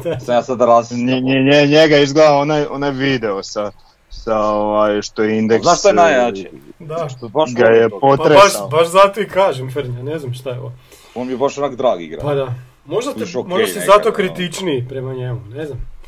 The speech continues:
Speaker 1: A onda
Speaker 2: A
Speaker 1: imamo
Speaker 2: mogu,
Speaker 3: Možda
Speaker 2: ja
Speaker 3: si
Speaker 2: to
Speaker 3: ga,
Speaker 2: često
Speaker 3: možda
Speaker 2: znam
Speaker 3: si ga
Speaker 2: radit.
Speaker 3: htio motivirat da bude bolji.
Speaker 1: Pa da.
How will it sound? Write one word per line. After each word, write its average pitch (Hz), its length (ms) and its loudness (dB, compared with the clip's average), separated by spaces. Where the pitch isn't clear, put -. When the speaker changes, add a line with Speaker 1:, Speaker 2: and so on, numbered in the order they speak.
Speaker 1:
A 156 60 -8
onda 214 180 0
Speaker 2:
A - 20 6
Speaker 1:
imamo 208 160 4
Speaker 2:
mogu, 208 180 6
Speaker 3:
Možda 135 160 4
Speaker 2:
ja 151 40 4
Speaker 3:
si 151 60 2
Speaker 2:
to 151 40 2
Speaker 3:
ga, 143 80 8
Speaker 2:
često 131 220 4
Speaker 3:
možda 143 160 2
Speaker 2:
znam 180 120 6
Speaker 3:
si 196 120 0
ga - 20 4
Speaker 2:
radit. 160 120 4
Speaker 3:
htio 180 140 2
motivirat 165 580 2
da 147 100 0
bude 139 300 -2
bolji. 110 420 -4
Speaker 1:
Pa 131 160 -12
da. 135 200 -12